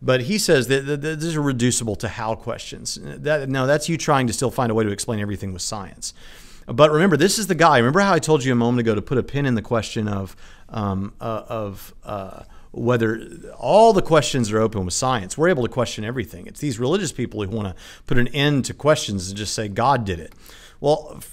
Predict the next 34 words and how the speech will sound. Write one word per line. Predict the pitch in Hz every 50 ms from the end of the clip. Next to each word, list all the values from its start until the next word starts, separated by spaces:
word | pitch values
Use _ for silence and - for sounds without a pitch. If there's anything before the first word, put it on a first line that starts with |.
| - -
we | 156 143 143 156
showed | - - - 247 262 262 175
that | 147 135 127 131
that's | 139 165 180 - - -
not | 190 190 175
what | 147 139 127
religious | 120 110 113 113 104 101 -
<laughs> |
people | - - 113 - - - 151
are | 110 107
interested | 104 101 - - - 113
in. | 107 120 120
We | 131 147
question | - 170 160 - - - - 127 117 110 110 - - - - - -
everything | - 139 147 165 156 - 151 143
related | 139 131 131 131 131 117
to | -
the | 117
nature | 117 120 120 117 - 120
of | 107 101
God | 101 120 110 113 117
as | 104 95
well. | 104 113 127 120 - - - - - - - - - - -
However, | - 143 147 151 175 220 214 147 113 87 78 80 - - - - - - - -
you, | - 143 123 123 156 202 - 147 143 -
it's, | - 156 143 - - -
it's, | 156 147 127 - - - - -
it's | 151 131 -
the | - 131
scientists | - - 269 302 302 294 220 151 - 127 101 -
before | - - 110 - - 127 110 95 90
us | 85 -
here | - 110 98
today | 87 - 101 98 92 85 78 -